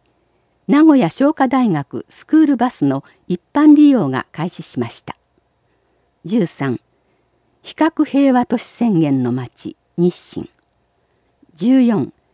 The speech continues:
小中学校の学校紹介。十五、日清市自主防犯活動団体を紹介します。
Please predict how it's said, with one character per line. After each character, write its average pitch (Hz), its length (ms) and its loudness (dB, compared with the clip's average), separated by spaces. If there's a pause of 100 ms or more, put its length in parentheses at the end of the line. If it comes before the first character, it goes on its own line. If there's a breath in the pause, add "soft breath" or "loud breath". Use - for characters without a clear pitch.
(500)
小 320 260 2
中 294 220 2
学 262 260 0
校 143 200 -2
の 127 260 -2
学 190 240 -6
校 285 140 -2
紹 247 380 -4
介。 - 200 -16 (1120)
十 214 280 2
五、 131 240 -4 (600)
日 240 200 2
清 302 320 6
市 - 300 -10 (540)
自 170 120 -2
主 339 200 2
防 285 180 2
犯 269 260 0
活 - 300 -6
動 233 200 0
団 226 220 -2
体 135 280 -6
を 131 160 -2
紹 143 240 -6
介 131 200 -10
し - 160 -16
ま 120 120 -12
す。 - 240 -20